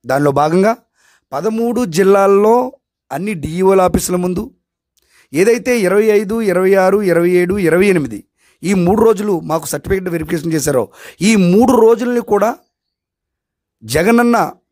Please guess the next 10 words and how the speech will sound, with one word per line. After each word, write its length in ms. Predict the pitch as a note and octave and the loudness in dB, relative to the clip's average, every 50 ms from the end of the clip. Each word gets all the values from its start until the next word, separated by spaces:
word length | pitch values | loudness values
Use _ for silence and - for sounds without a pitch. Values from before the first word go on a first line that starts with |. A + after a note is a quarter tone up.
| - | -10
పాలాభిషేక 800 | B2+ C#3 D#3+ G3+ A3 G#3 G3 G#3+ - - G3+ F#3 E3+ G3 D#3+ C3 - _ - | -4 -2 0 2 2 2 0 -2 -2 -2 -4 -4 -2 -4 -4 -6 -6 _ -10
వారోత్సవాలుగా 840 | G#2 A#2 C3 D3+ G#3 A#3 A3+ A#3 - A#3 A3 G#3+ G#3 G#3 G3 G#3+ G3 | -4 -2 0 2 2 2 0 -2 -2 -2 0 0 0 0 0 -2 -2
మాకు 340 | F3+ D#3 D#3 E3+ F#3+ - F#3 | -2 0 -2 -2 -2 -2 -4
మేమే 420 | F3+ F3+ G3 G#3 G#3+ F#3+ D3+ - _ _ _ _ _ _ _ - | -6 -6 -6 -6 -6 -8 -10 -12 _ _ _ _ _ _ _ -10
ప్రకటించుకొని, 680 | - - E3+ F3 F3+ F3+ E3 - - G3 F#3+ - - _ _ _ _ _ _ _ _ _ _ _ _ _ _ _ _ _ _ _ _ _ _ _ _ _ _ _ _ _ _ _ _ _ _ _ _ - | -10 -10 -8 -6 -6 -4 -4 -4 -4 -4 -4 -6 -8 _ _ _ _ _ _ _ _ _ _ _ _ _ _ _ _ _ _ _ _ _ _ _ _ _ _ _ _ _ _ _ _ _ _ _ _ -2
గౌరవ 340 | C3+ D#3+ G3 A3 A3+ A3 G#3+ | 0 2 2 2 2 2 0
ముఖ్యమంత్రి 640 | F#3+ F3+ E3+ - A#3 A3+ A3 A3 E3+ A3+ A3 F3+ | -2 -4 -6 -4 -4 -2 -2 -4 -4 -6 -6 -6
జగన్మోహన్ 500 | D3 C3+ C#3 C3 E3+ F#3 F#3+ F#3+ F#3+ F#3+ | -6 -6 -6 -4 -2 -2 0 0 0 -2
రెడ్డి 180 | F3+ F#3 F3+ F#3+ | -4 -4 -4 -4
గారికి 420 | F3 F#3 F3+ F3+ - G#3 - - | -2 -2 -4 -4 -8 -14 -16 -16